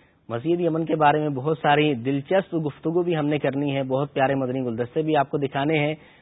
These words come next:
آپ کال نمبر دیکھ رہے ہیں، WhatsApp نمبر دیکھ رہے ہیں، اور آپ ہمیں کال بھی کر سکتے ہیں، WhatsApp بھی کر سکتے ہیں، ایس ایم ایس کی بھی سہولت آپ کے لیے ہے، وہ بھی کر سکتے ہیں۔ مفتی صاحب سے،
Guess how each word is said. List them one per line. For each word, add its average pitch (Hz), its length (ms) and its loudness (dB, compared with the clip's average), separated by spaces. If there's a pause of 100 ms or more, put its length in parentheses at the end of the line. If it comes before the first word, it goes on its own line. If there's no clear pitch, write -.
(120)
آپ 143 300 4
کال 156 200 6
نمبر 156 260 4
دیکھ 165 240 2
رہے 165 200 2
ہیں، 165 220 0
WhatsApp 143 360 -2
نمبر 165 220 0
دیکھ 156 220 2
رہے 151 160 0
ہیں، 143 240 0 (400)
اور 131 360 6 (260)
آپ 143 180 4
ہمیں 156 180 0
کال 165 260 4
بھی 190 120 2
کر 185 100 0
سکتے 170 340 -2
ہیں، 165 100 -2
WhatsApp 160 340 -4
بھی 175 80 0
کر 165 140 0
سکتے 147 300 -6
ہیں، 143 260 -2
ایس 147 240 -4
ایم 196 100 -2
ایس 190 140 -4
کی 202 80 -6
بھی 185 80 0
سہولت 151 420 0
آپ 139 180 0
کے 151 60 -2
لیے 135 240 -2
ہے، 120 220 -6 (100)
وہ 113 120 -6
بھی 147 120 -2
کر 147 140 0
سکتے 139 280 -6
ہیں۔ 143 120 -2
مفتی 135 340 -2
صاحب 170 240 2
سے، 165 140 0